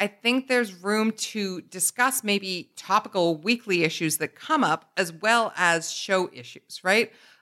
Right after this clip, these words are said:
Last episode, you asked me, "What would you do for a, a Busy Phillips talk show?" And you could do this and that. And this show lends itself to a structure that is maybe a little bit more like Weekend Update,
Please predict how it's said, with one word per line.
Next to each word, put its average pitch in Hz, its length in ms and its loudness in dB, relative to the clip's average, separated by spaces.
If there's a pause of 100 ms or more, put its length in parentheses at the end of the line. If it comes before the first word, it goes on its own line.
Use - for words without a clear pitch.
Last 240 500 0 (340)
episode, 196 480 0
you 190 160 0
asked 175 280 2
me, 170 140 2
"What 180 220 0
would 220 120 -4
you 208 100 -4
do 196 340 0
for 180 320 2
a, 170 360 2 (300)
a 180 80 -2
Busy 175 320 -2
Phillips 170 380 0
talk 170 280 2
show?" 127 280 -2
And 165 180 -6
you 170 120 0
could 160 160 -16
do 170 120 2
this 175 280 0
and 165 100 -6
that. 151 260 0
And 196 200 0
this 269 200 0
show 214 540 0 (400)
lends 208 420 4
itself 180 540 2
to 196 400 -2
a 180 40 -2
structure 262 520 -2
that 196 240 0
is 196 140 -6
maybe 277 300 2
a 208 100 -2
little 202 160 -2
bit 202 160 0
more 180 180 2
like 170 220 2
Weekend 180 300 0
Update, 185 420 0